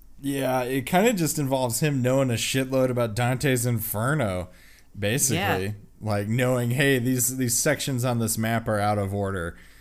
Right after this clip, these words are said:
Speaker 1: is
Speaker 2: Yeah.
Speaker 1: the basic requirements needed to, to fulfill his function in this movie.
Speaker 2: Right, and that, oh, these people didn't have words on their bodies in, or
Speaker 1: Mm-hmm.
Speaker 2: letters on their bodies in the original,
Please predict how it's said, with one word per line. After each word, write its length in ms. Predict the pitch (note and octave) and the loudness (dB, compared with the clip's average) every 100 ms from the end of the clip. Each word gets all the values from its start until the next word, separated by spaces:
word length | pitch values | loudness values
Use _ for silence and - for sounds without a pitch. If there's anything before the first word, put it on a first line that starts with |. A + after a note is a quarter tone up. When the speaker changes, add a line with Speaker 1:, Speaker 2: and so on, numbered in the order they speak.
| - - - - | -20 -20 -18 -6
Speaker 1:
is 460 | G2+ G2 F2 - | -4 -2 -4 -4
Speaker 2:
Yeah. 300 | D#3 D3+ B2 - | -4 -4 -6 -8
Speaker 1:
the 120 | A#2 G#2+ | -8 -6
basic 560 | G#2 G#2+ A#2+ A#2 A#2 | -2 2 2 2 -2
requirements 680 | A2+ G#2 A#2 A2 G2+ F#2+ - | -4 -2 0 2 0 -2 -2
needed 360 | G#2+ G2 F#2+ E2+ | -2 -2 -4 -4
to, 220 | G2 F#2 | -4 -4
to 220 | F2 G#2 | -6 -6
fulfill 420 | F2+ F#2+ - A2 G#2 | -6 -6 -4 -2 0
his 180 | G2+ | -2
function 440 | - G#2+ G2 - G2 | -2 -4 -4 -4 -6
in 100 | F#2 | -6
this 200 | F2+ D#2+ | -8 -6
movie. 340 | G2 F2 E2 - - - - - - - | -6 -6 -8 -12 -20 -20 -20 -20 -18 -8
Speaker 2:
Right, 360 | D#3+ D3+ B2+ - | -2 -2 -4 -8
and 180 | C#3 D3 | -8 -8
that, 180 | C3 - - | -8 -10 -6
oh, 240 | D3+ C#3+ | -6 -6
these 280 | D#3+ D3 C#3 | -8 -12 -10
people 320 | - G#3 F3 | -10 -8 -8
didn't 280 | D3+ D#3+ D3+ | -8 -8 -8
have 300 | - C#3+ A2+ | -6 -6 -8
words 480 | A2+ C#3 F3+ D#3 C#3+ | -10 -8 -6 -6 -6
on 180 | B2+ B2+ | -8 -6
their 140 | B2 | -8
bodies 680 | A#2 B2 A#2+ A2+ A2+ - - - - | -8 -8 -8 -10 -12 -14 -16 -20 -6
in, 120 | B2 | -2
or 40 | |
Speaker 1:
Mm-hmm. 380 | A#2+ A#2 B2+ A#2+ C#3+ | 0 0 -2 -2 -2
Speaker 2:
letters 380 | D3+ D3+ C#3 | -2 -2 -4
on 140 | C#3 B2 | -6 -6
their 120 | A#2+ | -8
bodies 520 | B2+ B2 - E2+ - | -8 -8 -8 -12 -14
in 180 | - C#3 | -14 -12
the 140 | B2+ B2 | -10 -10
original, 640 | B2+ B2+ B2+ B2 A#2+ | -10 -10 -10 -12 -12